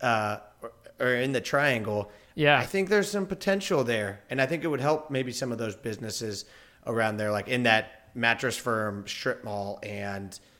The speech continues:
Speaker 1: uh, you know, by the wagon. W-, move the wagon to the middle of it.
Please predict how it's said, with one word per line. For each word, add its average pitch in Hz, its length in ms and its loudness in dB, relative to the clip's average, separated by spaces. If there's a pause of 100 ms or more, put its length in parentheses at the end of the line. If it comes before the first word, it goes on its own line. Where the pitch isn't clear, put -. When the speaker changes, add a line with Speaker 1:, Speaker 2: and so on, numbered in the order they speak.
(160)
Speaker 1:
uh, 98 260 -6 (220)
you 117 100 -8
know, 101 80 -6
by 104 160 -2
the 104 100 -4
wagon. 101 560 -4 (100)
W-, 175 220 -4
move 208 260 6
the 196 100 4
wagon 156 440 4
to 127 120 -4
the 131 120 -2
middle 185 320 2
of 104 80 -6
it. 107 180 -12